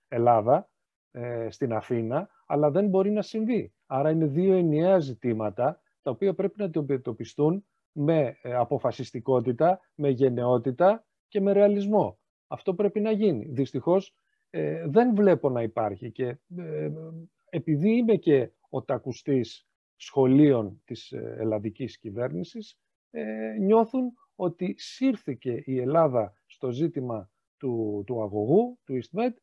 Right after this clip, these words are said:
ε, και πρέπει να υποστηρίξει την Κύπρο βέβαια για εθνικούς λόγους, αλλά δεν πίστευαν ποτέ ότι αυτό το project είναι βιώσιμο.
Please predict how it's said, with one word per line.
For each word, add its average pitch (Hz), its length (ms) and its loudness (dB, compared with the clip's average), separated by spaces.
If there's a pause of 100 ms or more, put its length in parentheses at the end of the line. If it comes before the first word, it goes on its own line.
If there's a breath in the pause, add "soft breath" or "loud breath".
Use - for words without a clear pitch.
(320)
ε, 196 600 -6 (100)
και 196 200 0
πρέπει 220 380 2
να 170 300 -6
υποστηρίξει 151 680 -6
την 113 120 -8
Κύπρο 117 300 -6
βέβαια 120 240 -2
για 107 80 -6
εθνικούς 123 440 -8
λόγους, 254 380 -4 (220)
αλλά 196 260 0
δεν 226 320 -4 (260)
πίστευαν 185 460 -2
ποτέ 190 340 0
ότι 175 180 0
αυτό 147 180 -6
το 139 140 -6
project 156 360 -4 (360)
είναι 143 200 -4
βιώσιμο. 117 500 -6